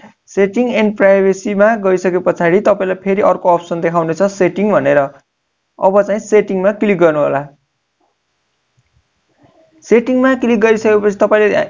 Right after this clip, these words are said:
एकाउन्ट भित्र चाहिँ नेम एन्ड कन्ट्याक्ट इन्फर्मेसन, पासवर्ड एन्ड सेक्युरिटी जस्ता थुप्रै अप्सनहरू छन्। तीमध्ये चाहिँ तपाईँले नेम एन्ड कन्ट्याक्ट इन्फर्मेसन चाहिँ सिलेक्ट गर्नुपर्ने हुन्छ। नेम एन्ड कन्ट्याक्ट इन्फर्मेसन सिलेक्ट गर्नुभयो भने चाहिँ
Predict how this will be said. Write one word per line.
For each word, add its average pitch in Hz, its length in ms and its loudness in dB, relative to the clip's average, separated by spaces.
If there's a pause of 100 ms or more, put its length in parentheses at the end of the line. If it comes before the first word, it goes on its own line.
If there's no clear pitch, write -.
(120)
एकाउन्ट 220 680 -2 (360)
भित्र 190 380 0
चाहिँ 233 300 -4 (260)
नेम 202 240 0
एन्ड 226 200 -2
कन्ट्याक्ट 202 380 0
इन्फर्मेसन, 196 640 -2
पासवर्ड 202 520 0
एन्ड 190 120 0
सेक्युरिटी 190 500 -2
जस्ता 185 300 2
थुप्रै 190 200 2
अप्सनहरू 175 440 -2
छन्। 214 260 0 (500)
तीमध्ये 233 400 0
चाहिँ 220 180 -4
तपाईँले 208 340 2
नेम 220 300 0
एन्ड 196 300 -4
कन्ट्याक्ट 196 420 -2
इन्फर्मेसन 180 500 -4
चाहिँ 208 160 -4
सिलेक्ट 196 280 0
गर्नुपर्ने 165 440 0
हुन्छ। 156 180 -2 (1500)
नेम 233 340 2
एन्ड 240 280 4
कन्ट्याक्ट 226 420 0
इन्फर्मेसन 208 500 -2
सिलेक्ट 196 300 0
गर्नुभयो 180 420 0
भने 147 120 -4
चाहिँ 233 300 -2